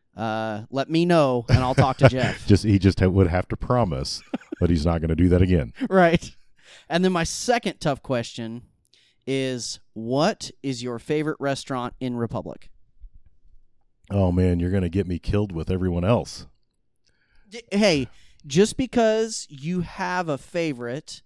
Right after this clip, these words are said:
Speaker 1: doesn't mean that you don't have fifteen other close second places that you also love and cherish.
Speaker 2: Yeah. Well,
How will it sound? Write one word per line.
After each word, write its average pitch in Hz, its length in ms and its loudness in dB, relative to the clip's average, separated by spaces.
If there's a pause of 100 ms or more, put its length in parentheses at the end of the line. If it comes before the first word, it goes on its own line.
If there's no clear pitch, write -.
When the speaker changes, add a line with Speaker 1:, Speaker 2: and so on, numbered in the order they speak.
(520)
Speaker 1:
doesn't 165 420 -2
mean 185 580 -6 (300)
that 147 320 -2
you 160 300 -10
don't 147 480 -4
have 139 420 -6
fifteen 170 720 -2
other 143 500 -4 (220)
close 160 460 0
second - 580 -8
places 143 600 -6 (200)
that 139 140 -8
you 147 180 -2
also 151 360 -2
love 123 220 -8
and 113 120 -10
cherish. 98 640 -12
Speaker 2:
Yeah. 71 320 -8 (320)
Well, 98 340 2